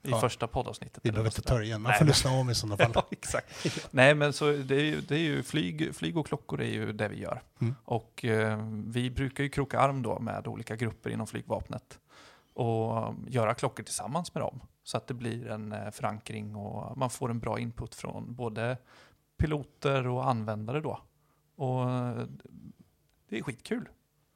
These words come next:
Speaker 1: Det är det, det är det absolut roligaste med det här, eh,
Speaker 2: Mm.
Speaker 1: skapandet och att man på något sätt hittar olika projektgrupper och olika,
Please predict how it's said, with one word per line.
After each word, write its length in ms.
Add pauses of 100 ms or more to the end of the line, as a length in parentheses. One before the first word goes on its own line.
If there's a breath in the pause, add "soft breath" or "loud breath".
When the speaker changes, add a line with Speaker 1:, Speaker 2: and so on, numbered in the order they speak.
(400)
Speaker 1:
Det 140
är 40
det, 160
det 180
är 80
det 100
absolut 400
roligaste 440
med 100
det 60
här, 220 (160)
eh, 60
Speaker 2:
Mm. 300
Speaker 1:
skapandet 720
och 160
att 140
man 380
på 100
något 160
sätt 160
hittar 320
olika 440 (260 soft breath)
projektgrupper 920
och 100
olika, 480